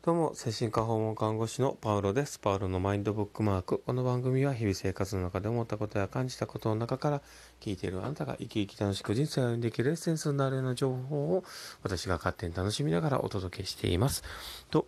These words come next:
いうことで、えー、今日も収録を始めております。えー、皆さんどうお過ごしでしょうか？えー、今日はですね、どんな話をしようかっていうところもあるんですけど、まあ、子供もね、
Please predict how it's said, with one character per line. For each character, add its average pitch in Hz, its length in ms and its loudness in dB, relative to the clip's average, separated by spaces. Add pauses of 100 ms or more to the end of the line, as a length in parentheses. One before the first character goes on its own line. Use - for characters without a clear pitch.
い - 80 0
う 104 140 2
こ - 100 -2
と 107 160 0
で、 113 240 2
え 101 260 0
ー、 - 60 -8
今 98 140 2
日 98 80 10
も - 180 -6
収 98 260 -8
録 95 300 -6
を - 80 -4
始 92 220 -8
め 90 100 -4
て 95 120 -6
お 95 60 0
り 107 80 0
ま 127 140 0
す。 - 140 -10 (500)
え 92 140 -6
ー、 87 40 -6
皆 90 140 -8
さ - 140 -12
ん 82 80 -8
ど 87 100 -8
う 90 60 -4
お - 20 -4
過 87 60 -4 (120)
ご 101 140 0
し 98 100 -4
で 104 140 -2
し - 160 -6
ょ 92 80 -2
う 85 60 -6
か？ - 240 0 (880)
え 92 480 -4
ー、 - 40 -8
今 139 100 2
日 - 20 4
は 101 60 2
で 87 80 -2
す 92 100 -4
ね、 101 240 2 (720)
ど 110 100 -6
ん 104 60 -2
な 98 80 0
話 98 300 0
を 87 40 0
し 82 140 -6
よ 92 80 0
う - 20 -2
か - 120 -2
っ - 20 -6
て - 160 -8
い - 20 -2
う 92 40 -2
と - 120 -14
こ 87 120 -2
ろ 87 80 0
も 82 260 -2
あ 95 100 2
る 92 120 0
ん 85 60 -2
で 82 120 -4
す - 80 -10
け - 100 -2
ど、 95 160 -4 (920)
ま - 40 -8
あ、 - 20 -8
子 - 120 0
供 117 180 4
も 101 160 4
ね、 107 380 2